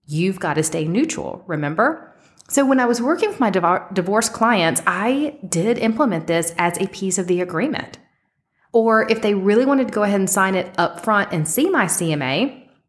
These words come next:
we had a clause in the listing agreement that said, 'This is the price I feel it should be listed at. However, within five days of this agreement or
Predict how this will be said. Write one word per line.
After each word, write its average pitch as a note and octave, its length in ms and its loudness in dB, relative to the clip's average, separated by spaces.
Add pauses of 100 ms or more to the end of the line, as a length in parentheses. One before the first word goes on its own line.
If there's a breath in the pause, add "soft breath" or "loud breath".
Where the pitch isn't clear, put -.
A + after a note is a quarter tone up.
(400)
we G3+ 280 2
had A#3+ 200 0
a B3 80 2
clause F3+ 460 0
in F#3 100 -4
the F3 80 0
listing D#3+ 260 -2
agreement D#3+ 380 -2
that F3 140 0
said, C#3 440 -2 (320 loud breath)
'This D#3 280 0
is G3+ 100 -6
the F#3 100 -2
price F3+ 380 0
I E3 140 0
feel D#3+ 280 -2
it - 120 -2
should D#3 180 -6
be D#3 80 0
listed D#3+ 380 -2
at. B2 340 -4
However, F3 680 0 (280 loud breath)
within F3+ 320 2
five D#3 340 0
days D#3 400 0
of A#3 160 2
this B3 180 2
agreement D#3 520 -2
or D3 280 -4